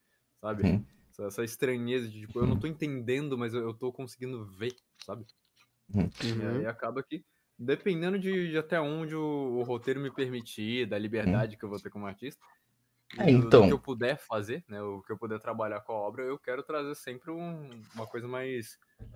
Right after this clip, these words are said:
Speaker 1: não só visual, mas sentimental também, sabe?
Speaker 2: A minha,
Speaker 1: Eu, eu
Speaker 2: a
Speaker 1: quero,
Speaker 2: minha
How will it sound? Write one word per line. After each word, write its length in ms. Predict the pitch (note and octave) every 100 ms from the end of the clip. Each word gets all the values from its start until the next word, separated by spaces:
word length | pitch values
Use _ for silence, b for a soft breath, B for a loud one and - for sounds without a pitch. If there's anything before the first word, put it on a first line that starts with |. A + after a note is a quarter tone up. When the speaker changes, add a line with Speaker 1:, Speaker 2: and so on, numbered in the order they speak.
| - -
Speaker 1:
não 140 | F#3 B3+
só 200 | A#3+ A3+
visual, 680 | G3 G3 F3 D3 B2+ F#3+
mas 180 | G3 G3
sentimental 600 | F#3+ F3+ F3 E3 C3+ A2+
também, 260 | - F#2+ F2 _
sabe? 180 | - B2+
Speaker 2:
A 40 |
minha, 300 | C3+ D#3+ F3+
Speaker 1:
Eu, 100 | A#2 G#2 G2
eu 60 | B2+
Speaker 2:
a 60 |
Speaker 1:
quero, 60 | C3
Speaker 2:
minha 320 | D3 E3+